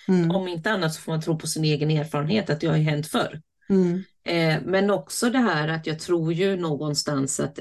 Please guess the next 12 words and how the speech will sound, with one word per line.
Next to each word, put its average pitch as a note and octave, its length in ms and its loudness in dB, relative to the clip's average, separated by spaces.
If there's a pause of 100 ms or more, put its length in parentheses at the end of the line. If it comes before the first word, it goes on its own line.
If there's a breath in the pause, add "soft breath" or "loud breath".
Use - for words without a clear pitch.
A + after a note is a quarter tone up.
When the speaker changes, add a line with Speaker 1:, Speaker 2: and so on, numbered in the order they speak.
Speaker 2:
eh, - 160 -2
hur E3+ 160 4
mörkt D#3 580 -2 (280)
känslan D#3+ 560 0
än D3 160 2
kan D3+ 200 -2
vara, E3 520 2 (520 loud breath)
så E3 420 2
är D3+ 220 0
det D#3+ 60 -6
ju D#3+ 120 0
min, F#3 680 2